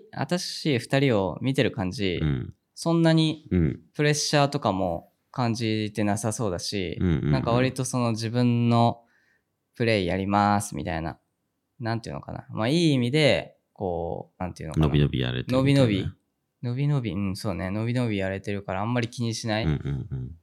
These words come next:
Speaker 1: 感じだから、まあ、このままそこを伸ばして、
Speaker 2: うん。
Speaker 1: あとは、その、チームの動き的なものを入れていけば、
Speaker 2: うんうん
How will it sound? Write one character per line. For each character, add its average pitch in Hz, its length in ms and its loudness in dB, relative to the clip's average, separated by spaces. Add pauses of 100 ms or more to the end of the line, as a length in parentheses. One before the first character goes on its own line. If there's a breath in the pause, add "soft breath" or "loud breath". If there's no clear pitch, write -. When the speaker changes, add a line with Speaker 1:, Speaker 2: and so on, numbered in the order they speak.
(400)
Speaker 1:
感 117 320 -2
じ 110 800 -4
だ 113 100 -2
か 90 140 -4
ら、 90 400 -4 (1120)
ま 127 180 0
あ、 98 60 -4
こ 123 140 -8
の 120 100 -2
ま 120 120 -2
ま 117 320 -2 (560)
そ - 180 -10
こ 110 160 -6
を 107 60 0
伸 101 140 -2
ば 101 140 -2
し - 140 -8
て、 - 220 -4
Speaker 2:
う 85 60 4
ん。 76 380 4 (1200)
Speaker 1:
あ 117 160 -10
と 104 140 -8
は、 92 320 -6
そ - 160 -12
の、 62 380 -10 (100)
チ - 180 -6
ー 98 80 -2
ム 87 80 -6
の 82 120 -6
動 87 120 -6
き - 80 -16
的 92 240 -8
な 92 100 -4
も 95 120 -4
の 98 160 -2
を 76 60 -6
入 87 80 -8
れ 90 100 -6
て 90 180 -8
い 92 60 -10
け 104 120 -4
ば、 64 160 -4
Speaker 2:
う - 40 -4
ん 80 40 -2
う - 20 -2
ん 69 420 -10